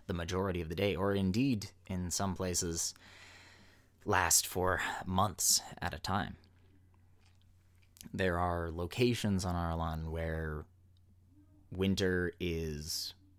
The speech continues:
black entirely for months at a stretch. There are also particular situations where that might happen. There have been magically induced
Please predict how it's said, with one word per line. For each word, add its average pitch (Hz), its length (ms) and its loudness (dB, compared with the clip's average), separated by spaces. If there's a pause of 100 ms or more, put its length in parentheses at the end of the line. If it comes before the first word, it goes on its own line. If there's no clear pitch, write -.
(340)
black - 480 -4 (400)
entirely 82 580 -2 (1600)
for 85 160 -4
months 87 400 -2 (280)
at 80 140 -6
a - 60 0
stretch. - 580 0 (540)
There 87 180 2
are 90 60 4
also 92 640 2
particular 92 480 -2
situations 90 1200 0
where 80 400 -6
that 82 200 -2
might 80 180 -6
happen. 76 340 -2
There 82 160 -6
have 78 140 -8
been 85 580 -2 (680)
magically 92 760 0
induced 92 920 2